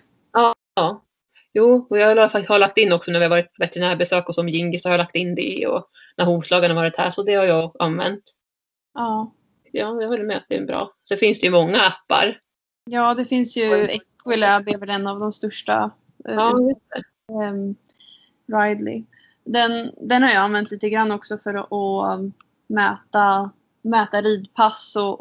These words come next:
Speaker 2: och kolla liksom hur mycket skritt, trav och galopp man rider. Men, eh, ja, men nu tänkte jag köpa den här appen nu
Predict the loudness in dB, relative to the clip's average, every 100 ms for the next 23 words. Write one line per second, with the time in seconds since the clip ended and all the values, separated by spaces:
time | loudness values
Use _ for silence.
0 | -4 -4 -4 -2 0 0 -2 -6 -8 -6
1 | -4 -4 -6 -8 -6 -8 _ -2 -2 0
2 | 0 0 -4 -2 0 0 -2 -10 -14 _
3 | _ -18 -12 -8 -8 -8 -10 -10 -10 -6
4 | -4 -2 -2 -4 -6 _ _ _ _ _
5 | _ _ _ -4 0 0 2 2 2 0
6 | 0 0 2 2 0 2 2 2 0 0
7 | 2 2 2 -2 -4 -4 -4